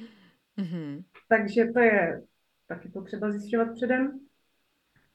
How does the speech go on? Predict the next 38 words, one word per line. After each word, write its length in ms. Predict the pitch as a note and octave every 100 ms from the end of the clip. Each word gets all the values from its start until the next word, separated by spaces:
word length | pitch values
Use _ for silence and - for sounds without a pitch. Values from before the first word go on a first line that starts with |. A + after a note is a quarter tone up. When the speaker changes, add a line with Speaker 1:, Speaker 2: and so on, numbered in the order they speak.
| _
Speaker 2:
Potom 400 | - A3+ A#3+ A#3+
případně 460 | A#3 A#3 A#3+ A#3 A#3+
taky, 580 | A#3 A#3 - A#3 A3+ A3+
eh, 560 | G#3+ G#3+ G#3+ G#3+ G#3 G#3
jaký 240 | G3+ G#3
počasí 500 | A3 A#3 A#3 A#3 A#3+
je 120 | A3+
tam 280 | G#3 G#3 G#3
vzhledem 320 | G#3 G#3 G#3
k 40 | G#3
tomu 200 | G#3+ G#3
fotovybavení, 880 | G#3 G#3 G#3 G#3 G#3 G3+ G3+ A3+ A#3 - _ _ _
jestli 240 | G3 F#3+ G#3+
tam 140 | G#3
nefouká 440 | G3+ G#3 G#3 G#3
moc 260 | F#3+ F3+ F3+
písku 640 | G3+ G#3+ G#3+ - G#3+ G#3
nebo 240 | G3 F#3+ G#3
něčeho, 380 | G3 - G3+
jestli 260 | G3+ F#3+ G#3
je 100 | F#3+
dobrý 560 | G#3 G3 G#3+ G#3+ G#3+ G3+
vzít 260 | G#3 G3+
si 80 | -
dva 180 | G3+ G3
foťáky 460 | G3+ G3+ G3 G#3+ -
a 80 |
neměnit 500 | G3+ G#3+ A3+ G3+ F3+
objektivy, 600 | G#3+ G#3 G#3+ - A3+ G3+
nebo 180 | G3 F3
jestli 200 | F3 C#3+
je 60 | A#2
v 80 | -
pohodě, 320 | F#3 F#3 F#3+
že 80 | F#3+
je 60 |
budu 180 | F#3 F#3+
vyměňovat. 580 | F#3+ F#3+ F#3 F#3 F#3